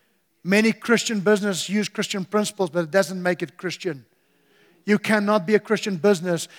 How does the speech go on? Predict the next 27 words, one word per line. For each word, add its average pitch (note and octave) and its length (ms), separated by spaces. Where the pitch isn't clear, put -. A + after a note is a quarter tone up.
if F#3 160
you're F#3+ 200
not F#3+ 220
Christian F3+ 440
missional. D#3 400
If E3+ 100
the G3+ 100
mission A3+ 400
is F#3 100
excluded, G#3+ 640
it's - 140
Christian G#3 380
pris-, G#3+ 240
principles, G3+ 480
it's - 200
not G#3 220
Christian E3+ 340
business. C#3+ 540
At - 180
the G#3+ 80
core B3+ 400
of - 160
Christian A3 360
business F#3 500
is G3 180
Christ's - 420
mission. D3 440